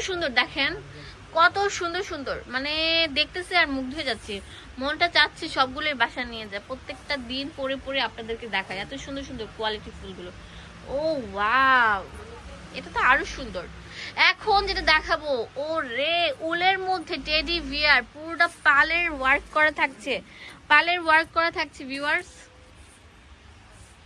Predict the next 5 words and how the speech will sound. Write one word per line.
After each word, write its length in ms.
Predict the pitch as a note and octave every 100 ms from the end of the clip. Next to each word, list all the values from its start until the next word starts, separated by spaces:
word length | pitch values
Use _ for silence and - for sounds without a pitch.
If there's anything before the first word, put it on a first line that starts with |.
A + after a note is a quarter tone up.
| - - - - - - - - - - - A3+
দেখেন, 200 | A3+ C#4+
এটা 120 | C#4+ C#4
আরো 140 | B3+ D4 -
সুন্দর 200 | D4 C#4 C#4
থাকছে, 260 | A#3 -